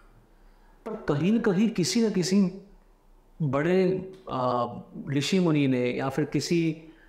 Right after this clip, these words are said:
भगवान के आशीर्वाद से ही तो वो बन-, चीज़ बनी होगी।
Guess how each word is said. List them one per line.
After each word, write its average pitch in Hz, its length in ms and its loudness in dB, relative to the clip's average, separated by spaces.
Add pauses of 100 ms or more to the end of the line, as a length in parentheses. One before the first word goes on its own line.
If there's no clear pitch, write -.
(120)
भगवान 139 460 0
के 185 500 -2 (240)
आशीर्वाद 185 460 2
से 202 120 0
ही 196 60 2
तो 202 100 0
वो 190 80 2
बन-, 160 160 0
चीज़ 160 240 -2
बनी 165 180 2
होगी। - 360 -4